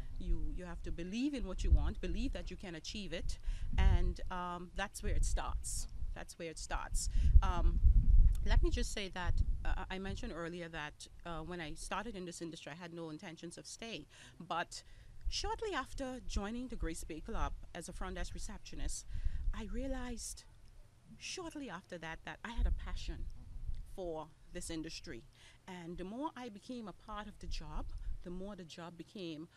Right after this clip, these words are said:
a part of, of, of me. So that is where my discipline began. Um, I, like I said, I always wanted to, to, to learn more, but I would say to,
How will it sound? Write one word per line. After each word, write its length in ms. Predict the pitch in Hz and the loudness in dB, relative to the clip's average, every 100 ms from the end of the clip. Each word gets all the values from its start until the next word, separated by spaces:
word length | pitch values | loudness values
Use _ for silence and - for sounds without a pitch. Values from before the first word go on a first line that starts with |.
| _ - | _ -20
a 60 | |
part 340 | - 196 170 175 | -16 -12 -10 -10
of, 120 | 156 - - - - - | -14 -12 -8 -4 -4 -4
of, 120 | 131 - - | -8 -8 -12
of 120 | 165 151 | -14 -12
me. 220 | 175 151 - - - - - | -8 -8 -8 -16 -18 -16 -12
So 240 | - 160 | -10 -10
that 260 | 170 233 302 | -8 -8 -6
is 240 | - - - | -4 -4 0
where 360 | 208 196 190 - - - | -2 -2 -6 -10 -16 -12
my 400 | 190 220 254 277 - - | -10 -10 -10 -10 -12 -14
discipline 720 | 180 - 220 - 214 - - - - - - - - - - 185 | -12 -10 -10 -10 -10 -6 -2 -2 2 2 2 -2 -4 -8 -6 -8
began. 460 | - 196 160 - - - - - | -6 -6 0 0 0 -6 -12 -8
Um, 460 | 190 190 165 165 170 - | -8 -6 -8 -8 -10 -10
I, 200 | 170 165 | -10 -8
like 140 | 160 180 | -10 -10
I 40 | |
said, 200 | 175 190 | -14 -12
I 40 | 170 | -10
always 260 | 196 - | -10 -10
wanted 260 | 190 190 - | -10 -8 -4
to, 240 | 165 143 - - | -4 -6 -10 -12
to, 220 | 165 151 - | -10 -10 -12
to 120 | - 165 | -10 -8
learn 340 | 165 196 240 | -6 -6 -4
more, 360 | 226 214 240 311 - - | -4 -4 -4 -6 -10 -12
but 220 | 196 185 | -10 -8
I 100 | 185 | -8
would 140 | 190 196 | -10 -8
say 220 | - 311 | -6 -8
to, 280 | - 247 | -6 -8